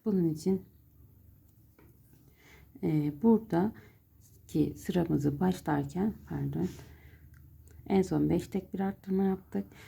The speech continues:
Bu sıramıza tekle başlamışız. Şimdiki sıramıza çiftle başlayacağız.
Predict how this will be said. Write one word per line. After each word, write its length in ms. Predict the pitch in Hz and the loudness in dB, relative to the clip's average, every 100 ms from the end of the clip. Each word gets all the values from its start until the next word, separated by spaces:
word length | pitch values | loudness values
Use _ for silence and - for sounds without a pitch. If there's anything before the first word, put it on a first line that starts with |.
| - - - | -20 -16 -6
Bu 80 | 202 | -4
sıramıza 640 | 208 165 143 143 180 196 - - - | 0 0 0 0 0 -2 -6 -20 -12
tekle 420 | - 202 - 151 | -4 -4 -2 -2
başlamışız. 680 | 143 147 139 139 - 202 - - - | -2 -2 -2 -2 0 -4 -4 -14 -20
Şimdiki 440 | - 208 165 151 - | -2 0 2 0 -4
sıramıza 840 | - 170 147 147 180 196 - - - - - - - | -2 0 0 -2 -2 -4 -4 -14 -20 -20 -20 -20 -20
çiftle 480 | - 160 139 160 160 | -10 -8 -4 -4 -2
başlayacağız. 720 | 156 143 - 135 120 - - | -4 -6 -8 -10 -8 -12 -14